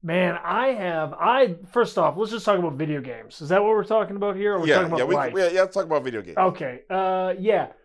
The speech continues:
Speaker 1: So I've been a noob my whole life. I,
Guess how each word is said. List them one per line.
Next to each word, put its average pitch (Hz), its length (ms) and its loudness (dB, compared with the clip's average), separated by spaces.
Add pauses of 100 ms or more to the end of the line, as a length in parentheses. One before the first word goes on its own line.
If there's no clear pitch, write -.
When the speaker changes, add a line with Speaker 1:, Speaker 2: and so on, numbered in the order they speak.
(380)
Speaker 1:
So 226 680 6
I've 262 280 2
been 208 320 4
a 185 100 -4
noob 175 560 4
my 170 220 -2
whole 175 240 2
life. 135 340 -2
I, 190 180 2